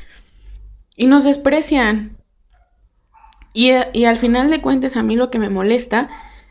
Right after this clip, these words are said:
es que se nos olvida que el verdadero problema está fuera de los fandoms.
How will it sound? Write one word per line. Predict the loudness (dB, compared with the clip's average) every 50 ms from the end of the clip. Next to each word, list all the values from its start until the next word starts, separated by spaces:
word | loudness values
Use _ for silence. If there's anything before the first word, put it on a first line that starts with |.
| -20 _ _ _ _ -6
es | -6 -2
que | 0 0 2
se | 2 2
nos | 2 2 2
olvida | 2 2 2 2 2 2 0 0
que | 0 0
el | 0 2
verdadero | 2 2 2 2 0 2 2 2 2 2 0 -2
problema | 0 0 2 4 4 4 4 2 2 2 0 0 -4 -6 -12 -20 _ -20 -20 _ _ _ -20 -20 -20 _ _ _ _ _ _ _ _ _ _ _ 0
está | 2 2 2 0 0 2 2 4 2 2
fuera | 0 2 2 2 4 2 2 2
de | 2
los | 0 0 -2 -2 -2
fandoms. | 0 0 0 0 0 0 -2 -4 -6 -10 -14